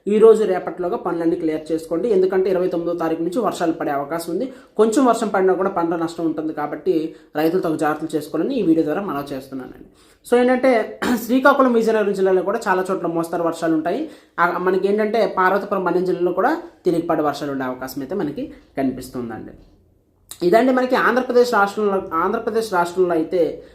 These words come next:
మనకి చాలా చోట్ల మోస్తరు వర్షాలు ఉండే అవకాశం అయితే కనిపిస్తుంది. ముఖ్యంగా దక్షిణ కోస్తాంధ్ర జిల్లాలో భారీ వర్షాలు ఉండే అవకాశం అయితే మనకి హండ్రెడ్ పర్సెంట్ ఈ, ఈ యొక్క తుఫాన్ ప్రభావంతో కనిపిస్తుంది. ఈ తుఫాన్ ప్రభావం రాగల ఐదు రోజుల పాటు మనకు ఉండే అవకాశం అయితే ఉందండి. తెలంగాణ విషయానికి వస్తే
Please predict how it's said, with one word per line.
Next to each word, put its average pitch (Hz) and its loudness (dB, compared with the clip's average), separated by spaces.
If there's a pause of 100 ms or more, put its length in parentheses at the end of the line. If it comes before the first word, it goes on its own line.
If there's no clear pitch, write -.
(140)
మనకి 180 0
చాలా 196 4
చోట్ల 196 0
మోస్తరు 160 0
వర్షాలు 151 -4
ఉండే 139 -4
అవకాశం 143 -6
అయితే 139 -8
కనిపిస్తుంది. 147 -8
ముఖ్యంగా 196 0
దక్షిణ 214 -4
కోస్తాంధ్ర 185 0
జిల్లాలో 165 2
భారీ 160 0
వర్షాలు 151 -2
ఉండే 139 -4
అవకాశం 139 -6
అయితే 139 -8 (300)
మనకి 151 -4
హండ్రెడ్ 139 -4
పర్సెంట్ 175 -2
ఈ, 160 4
ఈ 151 -2
యొక్క 143 -2
తుఫాన్ 190 0
ప్రభావంతో 151 -2
కనిపిస్తుంది. 180 -2
ఈ 262 -2
తుఫాన్ 240 4
ప్రభావం 226 2
రాగల 185 2
ఐదు 170 0
రోజుల 180 2
పాటు 170 -4 (320)
మనకు 151 -2
ఉండే 151 2
అవకాశం 147 -4
అయితే 247 -6 (240)
ఉందండి. 120 -6 (320)
తెలంగాణ 285 6
విషయానికి 233 0
వస్తే - -6